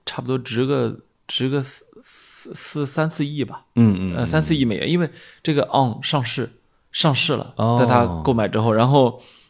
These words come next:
Speaker 1: 呃，而且股价翻了三番。
Speaker 2: 嗯，嗯。
Speaker 1: 所以费德勒其实自己是一个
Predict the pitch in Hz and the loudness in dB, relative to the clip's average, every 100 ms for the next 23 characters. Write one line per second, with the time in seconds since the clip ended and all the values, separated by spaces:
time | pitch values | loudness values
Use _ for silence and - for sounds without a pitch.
0 | - - 123 113 131 131 123 113 104 120 | -6 0 2 2 2 0 -2 -2 -2 -2
1 | 131 123 110 117 110 117 113 - 98 87 | 0 -2 0 -2 0 -2 -4 -4 -4 -2
2 | 95 180 143 - - 190 180 170 - 156 | 2 2 0 -6 -2 2 4 2 0 0
3 | 165 156 156 - - 117 110 110 95 62 | 0 0 -2 -2 -2 0 0 0 0 0